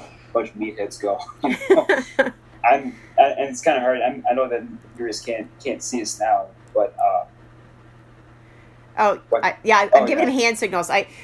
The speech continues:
Speaker 2: your mic, uh, actually, when you let go of it, if you stay right where you are, it's, it's perfect.
Speaker 1: Oh,
Speaker 2: Okay,
Speaker 1: it's
Speaker 2: good.
Speaker 1: okay
Speaker 2: Yeah,
Speaker 1: now?
Speaker 2: thank you.
Speaker 1: Okay.
Speaker 2: <laughs>
Speaker 1: Yeah, but I'm, I'm, like, five five, a hundred fifty pounds, and, uh,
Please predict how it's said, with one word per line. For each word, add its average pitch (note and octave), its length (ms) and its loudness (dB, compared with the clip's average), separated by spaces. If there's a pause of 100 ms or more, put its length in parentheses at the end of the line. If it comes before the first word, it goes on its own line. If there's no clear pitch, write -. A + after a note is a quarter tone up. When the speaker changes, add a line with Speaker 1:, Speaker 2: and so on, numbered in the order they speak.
Speaker 2:
your G#3+ 140 0
mic, A#3 260 2
uh, F#3 260 2
actually, G#3+ 300 0
when F3+ 120 -4
you F3 80 -4
let G3 200 0
go G#3 100 0
of G#3 80 2
it, G#3 140 -2
if F3+ 160 -6
you F#3+ 60 -8
stay F#3+ 180 -2
right F#3+ 140 -2
where F#3+ 100 -4
you F#3 160 -2
are, F#3 160 0
it's, - 300 -10
it's - 280 -10
perfect. - 520 -6 (200)
Speaker 1:
Oh, - 260 6
Speaker 2:
Okay, C4 120 2
Speaker 1:
it's G#3+ 220 2
Speaker 2:
good. A3 80 -4
Speaker 1:
okay - 40 -
Speaker 2:
Yeah, A3 140 6
Speaker 1:
now? A#3+ 240 0
Speaker 2:
thank B3+ 220 6
you. G3+ 120 0
Speaker 1:
Okay. - 460 2
Speaker 2:
<laughs> - 640 0 (100)
Speaker 1:
Yeah, - 320 2
but C3+ 180 -2 (380)
I'm, D3+ 280 2 (100)
I'm, F3 200 2
like, E3 220 -2
five D3 280 4
five, B2+ 300 2
a A#2 60 -16
hundred B2 260 -8
fifty - 160 -20 (160)
pounds, A2+ 400 -6 (100)
and, A#2+ 220 2
uh, G#2+ 240 2